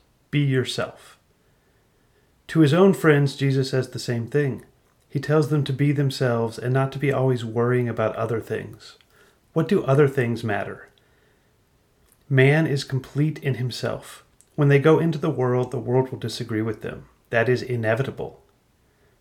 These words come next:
The world hates individualism. But this is not to trouble them. They are to be calm and self-centered. If a man takes their cloak, they are to give him their coat, just to show that material things are of no importance.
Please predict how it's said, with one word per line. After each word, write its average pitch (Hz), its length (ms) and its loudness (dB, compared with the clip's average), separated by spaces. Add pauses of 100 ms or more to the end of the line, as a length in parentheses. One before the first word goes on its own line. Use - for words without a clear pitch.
The 131 100 0
world 127 340 4
hates - 460 -2
individualism. 107 960 -2 (880)
But 151 100 -4
this 185 180 2
is 180 120 0
not 170 160 2
to 160 60 -2
trouble 160 300 -2
them. 95 280 -8 (520)
They 127 120 0
are 123 80 2
to 123 80 -10
be 110 100 -10
calm 131 560 2
and 131 180 -2
self-centered. - 800 -6 (340)
If - 160 -6
a 139 60 2
man 151 260 6
takes 170 240 -2
their 151 160 2
cloak, 143 520 -2 (240)
they 139 100 4
are 131 80 2
to 135 100 0
give 135 320 4
him 120 220 0
their 113 180 0
coat, - 520 -8 (120)
just 160 280 -2
to - 80 -4
show 156 280 4
that 139 140 0
material 147 460 0
things 135 280 0
are 123 120 -2
of 113 120 -4
no 123 180 0
importance. 123 720 -4